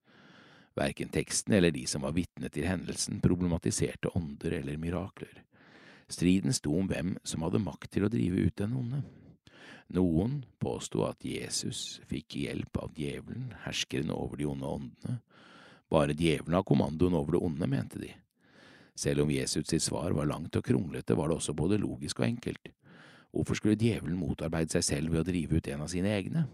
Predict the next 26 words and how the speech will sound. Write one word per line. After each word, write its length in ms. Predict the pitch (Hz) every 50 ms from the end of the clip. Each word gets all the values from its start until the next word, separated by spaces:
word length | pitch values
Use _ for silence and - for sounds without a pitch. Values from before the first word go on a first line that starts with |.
| - - - - _ _ _ _ - - - - - - - - -
I 120 | - - - -
stedet 360 | - 69 71 73 - - -
krevde 320 | - 107 98 82 78 90
Jesus 520 | 90 80 69 - 55 - - - - - -
å 80 | -
bli 160 | 71 80 80
trodd 280 | - - - - - - -
på 120 | - -
at 120 | - - -
han 160 | - - -
var 120 | 82 98
sendt 240 | - - - - -
av 80 | 107 104
Gud, 380 | - - - - - - - - - _ - - - - - - -
som 160 | - - - -
er 80 | - -
sterkere 480 | - - 98 90 90 - - 78 82
enn 80 | 90 95
djevelen 480 | 104 101 85 - - 67 76 87 95 90
og 80 | - 80
alle 180 | 80 69 - 73 76 67
dens 240 | 67 69 - -
demoner, 540 | - 73 73 71 60 - - - 78 76 - - - _ _ - - - - - - - - -
og 200 | - - 95 104
at 160 | 110 - - 87
den 300 | 85 73 71 82 98 -